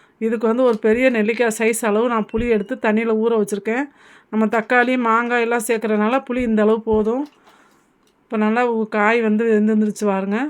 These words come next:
இந்த முக்கால் அளவு வெந்தோடனே நம்ம கட் பண்ணி வச்சிருக்க ஒரு மாங்காய் நான் கட் பண்ணி எடுத்து வச்சிருக்கேன். இப்போ அதே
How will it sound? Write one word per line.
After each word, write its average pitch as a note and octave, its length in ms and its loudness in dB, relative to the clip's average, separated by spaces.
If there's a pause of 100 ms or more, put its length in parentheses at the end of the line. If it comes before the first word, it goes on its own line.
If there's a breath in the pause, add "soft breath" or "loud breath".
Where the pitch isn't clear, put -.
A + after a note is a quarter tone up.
(540 soft breath)
இந்த A3 180 0
முக்கால் A#3+ 240 0
அளவு B3+ 220 4
வெந்தோடனே A3+ 440 0
நம்ம A3+ 180 0 (100)
கட் G#3+ 160 -2
பண்ணி B3 160 0
வச்சிருக்க A3 360 -2
ஒரு G#3 140 0
மாங்காய் A3+ 320 -2
நான் G#3 120 -2
கட் G3+ 140 -4
பண்ணி A3 180 0
எடுத்து G3+ 200 -2
வச்சிருக்கேன். G3+ 340 -6
இப்போ A#3 140 -4
அதே G#3 160 -2